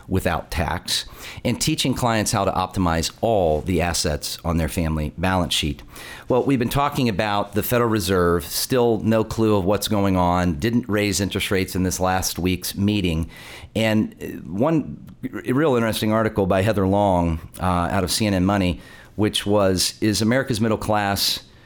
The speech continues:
uh, optimism gone missing?" The U S stock market is at a record high. In fact, we keep hitting record highs. Unemployment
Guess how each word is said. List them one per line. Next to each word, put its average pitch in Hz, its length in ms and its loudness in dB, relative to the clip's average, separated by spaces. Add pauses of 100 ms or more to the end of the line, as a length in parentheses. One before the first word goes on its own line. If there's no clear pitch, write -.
(240)
uh, 90 340 0
optimism 92 920 0
gone 87 500 0
missing?" 98 600 0
The 107 80 2
U 123 100 4
S 131 100 0
stock 123 280 0
market 107 460 0
is 98 160 0
at 98 320 0
a 92 120 -2
record 104 320 0
high. 101 440 0
In 87 60 -2
fact, 92 240 -2
we 95 60 -2
keep - 220 -4
hitting 104 240 0
record 80 280 -2
highs. 78 320 -2
Unemployment 120 640 0